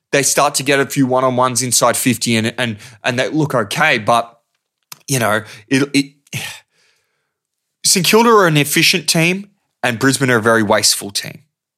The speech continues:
So those two teams playing each other because one's got more star power, one has less star power. It's just gonna, it's gonna be a very interesting game. I,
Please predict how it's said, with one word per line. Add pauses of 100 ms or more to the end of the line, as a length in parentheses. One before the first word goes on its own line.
So (400)
those
two
teams
playing
each
other
because
one's
got
more
star
power,
one
has
less
star
power.
It's
just
gonna, (340)
it's
gonna
be
a
very
interesting
game.
I,